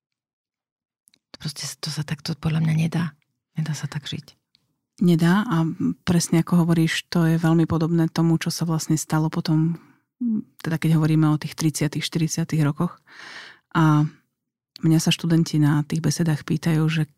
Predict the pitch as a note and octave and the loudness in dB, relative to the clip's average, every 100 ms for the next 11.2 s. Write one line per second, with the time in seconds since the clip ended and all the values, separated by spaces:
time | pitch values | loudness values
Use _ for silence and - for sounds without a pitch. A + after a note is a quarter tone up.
0 | - F3+ F#3+ E3+ F3 - - D3 D3 - | -2 2 4 4 2 0 -4 -2 -2 -6
1 | _ _ _ _ _ _ E3+ D3+ E3+ D#3 | _ _ _ _ _ _ -6 -2 0 2
2 | D3+ D#3+ D#3 - C#3 - - - _ _ | 2 2 2 2 0 -2 -12 -16 _ _
3 | _ - D#3+ D#3+ D3 - - D3 E3+ E3 | _ -4 0 2 2 -2 -4 -4 -4 -2
4 | D#3+ C#3+ D3 - D#3 D3+ D#3+ - D#3 D3 | -2 0 -2 -2 0 0 -2 -4 -4 -4
5 | - - - _ - D3+ - D#3+ E3 - | -6 -16 -20 _ 0 0 0 -2 -2 -2
6 | F#3 D3+ - - D3+ D#3 F3 - D#3 E3+ | 0 0 0 -4 -2 -2 -2 -4 -4 -4
7 | E3+ - _ _ _ _ _ _ _ _ | -6 -10 _ _ _ _ _ _ _ _
8 | - D#3 D#3+ - E3+ D#3+ D#3 D#3 D#3+ D3+ | -6 -2 -2 -2 2 4 4 2 0 2
9 | D#3 D#3 D3 D3 - - D#3+ D3 D#3+ D3 | 2 0 0 -2 -4 -2 0 2 0 0
10 | - - - D#3+ D3 E3 - D3+ D3 D3 | -4 -10 -2 0 2 2 2 2 2 -2
11 | - | -8